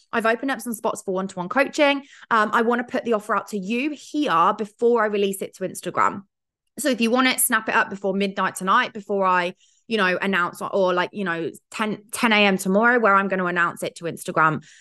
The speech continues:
um, to, to fill the remaining spots." So something like that would be amazing. Even on your email list, you could do something like that. That would be super cool to, like,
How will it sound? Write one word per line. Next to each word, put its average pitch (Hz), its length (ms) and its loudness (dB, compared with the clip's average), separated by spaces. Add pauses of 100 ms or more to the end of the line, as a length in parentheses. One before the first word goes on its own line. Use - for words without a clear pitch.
(140)
um, 156 480 0 (400)
to, 170 240 4
to - 120 -4
fill 165 200 2
the 156 100 0
remaining 147 320 0
spots." - 380 -6 (560)
So 233 80 2
something 294 260 6
like 233 140 4
that 202 100 4
would 196 100 2
be 196 100 8
amazing. 185 420 2
Even 349 240 4
on 320 80 4
your 240 120 0
email 196 300 2
list, 196 240 0
you 214 80 -2
could 208 160 -2
do 202 160 -4
something 202 320 -4
like 180 220 -4
that. 226 300 4
That 196 180 0
would 202 120 -2
be 208 120 -6
super 196 380 -6
cool 196 420 4
to, - 140 -2
like, 196 220 2